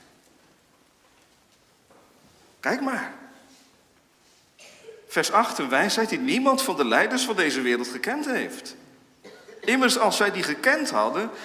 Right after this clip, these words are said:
zouden zij de Heer, Heere der Heerlijkheid niet gekruisigd hebben. Wat bedoelt Paulus? Nou, ik, ik ben in Korinthe gekomen en ik verkondig Jezus Christus en die gekruisigd. Maar ik weet dat een,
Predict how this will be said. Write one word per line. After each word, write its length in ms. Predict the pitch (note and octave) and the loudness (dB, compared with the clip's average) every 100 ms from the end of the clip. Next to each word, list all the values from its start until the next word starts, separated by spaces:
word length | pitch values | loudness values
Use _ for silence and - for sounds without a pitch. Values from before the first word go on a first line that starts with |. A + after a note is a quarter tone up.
| - | -14
zouden 360 | - G3 G3 F3+ | -2 0 2 2
zij 160 | E3+ D#3+ | 2 2
de 60 | |
Heer, 380 | D3 E3 E3 D3+ | 2 2 0 -2
Heere 360 | D3+ D#3 F3 D3 | -4 2 2 4
der 120 | C#3 | 2
Heerlijkheid 440 | C3 E3+ D#3 C3 A#2+ | 2 0 0 0 -2
niet 160 | A#2 | -6
gekruisigd 640 | A2+ - D#3 D4+ F4 E4+ - | -8 -8 -6 -6 -6 -10 -8
hebben. 340 | A#3+ A3+ F#3 - - - _ _ _ _ _ _ _ _ _ _ _ _ | -8 -10 -16 -20 -20 -20 _ _ _ _ _ _ _ _ _ _ _ _
Wat 100 | - | -14
bedoelt 280 | G3+ D4 D#4+ | -10 -6 -4
Paulus? 600 | C4 G3 B2+ F2+ - - - - _ _ _ _ _ _ | -2 -2 -4 -8 -12 -18 -20 -20 _ _ _ _ _ _
Nou, 180 | A3+ G3+ | -2 -2
ik, 80 | - - - | -4 -8 -10
ik 180 | A3 - | -10 2
ben 180 | A3+ | 2
in 80 | G3 | 2
Korinthe 420 | - G3+ A#3+ - | 2 2 2 -2
gekomen 560 | E3 - A#3+ A#3 F3+ G3+ | -6 2 4 4 2 2
en 200 | F3+ D3+ - - - - - | 0 -2 -6 -14 -18 -20 -8
ik 160 | D#3+ - | -6 -6
verkondig 540 | - - F3 D3+ C3 | -8 -2 -2 0 -2
Jezus 380 | C#3 C#3+ B2 - | 2 2 2 -4
Christus 420 | - F#3 - E3 | -2 -2 -2 -4
en 100 | D3 | -2
die 140 | C#3+ B2+ | -2 -6
gekruisigd. 1000 | F3+ - B3+ G3 - C3 G3 - - - - - _ _ _ _ _ _ _ _ _ _ _ | -6 -2 0 0 -2 -4 -6 -12 -16 -20 -20 -20 _ _ _ _ _ _ _ _ _ _ _
Maar 100 | - | -2
ik 100 | E3 | 0
weet 220 | F3 C#4 A3+ | 2 2 2
dat 120 | G3 | 0
een, 140 | F3 | -2